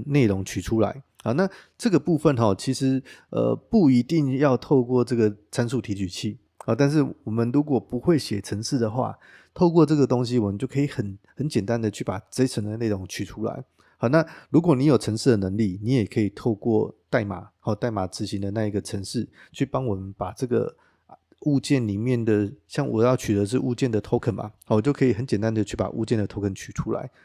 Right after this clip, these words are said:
好，那这样子也比较省钱，好，就是我们可以不用透过大语言模型，就可以直接用程式去把它取出来。好，那一般如果不会写程式的，也可以透过这个方法，好，去用大语言模型帮我把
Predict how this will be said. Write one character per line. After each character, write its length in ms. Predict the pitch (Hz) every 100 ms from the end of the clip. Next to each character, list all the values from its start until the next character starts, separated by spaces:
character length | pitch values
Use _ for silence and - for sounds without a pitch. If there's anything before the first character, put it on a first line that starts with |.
| _
好， 80 | 120
那 100 | 139
这 120 | 143
样 140 | 156 143
子 140 | 120
也 140 | 117
比 80 | 127
较 180 | 131 120
省 200 | - 98
钱， 320 | - 110 113 - _ _
好， 100 | 110
就 120 | 127
是 100 | 131
我 120 | 117
们 140 | 104 104
可 120 | 147
以 60 | 120
不 160 | -
用 180 | 123 127
透 140 | 123 120
过 100 | 123
大 160 | 127
语 120 | 101
言 80 | 98
模 140 | 95 107
型， 160 | -
就 120 | 117 107
可 100 | 107
以 60 |
直 140 | - 101
接 180 | 110
用 180 | 110 110
程 180 | - 98
式 140 | -
去 160 | 110 110
把 140 | 101
它 80 | 95
取 160 | - 101
出 220 | - 113
来。 180 | - 139 _ _
好， 220 | - - - _ _ _
那 240 | 123 113 - _ _ -
一 100 | 165
般 340 | - 151 151
如 120 | 135
果 180 | 147 110
不 160 | - 110
会 120 | 151
写 140 | 113
程 180 | 92 98
式 180 | 98 123
的， 120 | 98
也 140 | 98 95
可 120 | 131
以 60 |
透 160 | 110 127
过 140 | 117
这 100 | 110
个 120 | 110 101
方 200 | 101 104
法， 220 | 107 117 _
好， 140 | - 98
去 280 | - 117 - _ _
用 180 | 120 120
大 180 | 123 110
语 80 |
言 100 | 101
模 120 | 98 101
型 200 | 104 101
帮 160 | 117
我 80 | 117
把 260 | 101 92